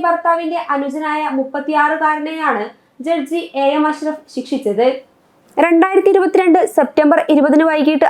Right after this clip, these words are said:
ആറു മണിക്കാണ് കേസിനാസ്പദമായ സംഭവം ഉണ്ടായത്. ബന്ധുവായ പ്രതിയുടെ വീട്ടിലെത്തിയ ബാലികയെ ഫാൻസി ലൈറ്റ് കാണിച്ചു തരാമെന്ന് പറഞ്ഞ് കിടപ്പുമുറിയിലേക്ക് കൊണ്ടുപോയി പീഡനത്തിനിരയാക്കിയെന്നാണ് പ്രോസിക്യൂഷൻ കേസ്.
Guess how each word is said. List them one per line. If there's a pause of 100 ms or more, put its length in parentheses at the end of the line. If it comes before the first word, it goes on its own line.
ആറു
മണിക്കാണ് (140)
കേസിനാസ്പദമായ (140)
സംഭവം
ഉണ്ടായത്. (380)
ബന്ധുവായ (100)
പ്രതിയുടെ
വീട്ടിലെത്തിയ (100)
ബാലികയെ (280)
ഫാൻസി
ലൈറ്റ്
കാണിച്ചു
തരാമെന്ന്
പറഞ്ഞ് (120)
കിടപ്പുമുറിയിലേക്ക്
കൊണ്ടുപോയി (120)
പീഡനത്തിനിരയാക്കിയെന്നാണ് (100)
പ്രോസിക്യൂഷൻ
കേസ്.